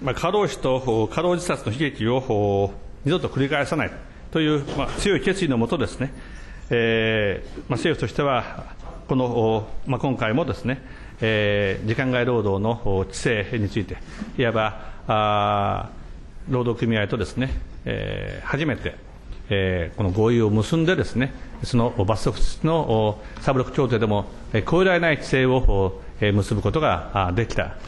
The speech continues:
あー、えー、規制をですね、作ることができたわけで、えー、ございます。そういう意味においては、しっかりと、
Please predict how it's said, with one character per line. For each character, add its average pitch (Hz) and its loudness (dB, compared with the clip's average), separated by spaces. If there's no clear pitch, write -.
あ 90 0
ー、 - -12
え 95 2
ー、 - 0
規 - -8
制 135 4
を 135 2
で 107 2
す - -8
ね、 101 2
作 - -2
る 110 2
こ 101 0
と 139 0
が 135 2
で 107 0
き - -6
た - 0
わ 110 0
け 104 -6
で、 123 0
え 98 4
ー、 92 4
ご 87 2
ざ 92 2
い 90 2
ま 87 -2
す。 - -8
そ 156 2
う - 4
い 147 4
う - 4
意 147 2
味 139 4
に 127 4
お 147 2
い 147 -2
て - 0
は、 160 2
し - -8
っ - -12
か 131 2
り - 0
と、 - -4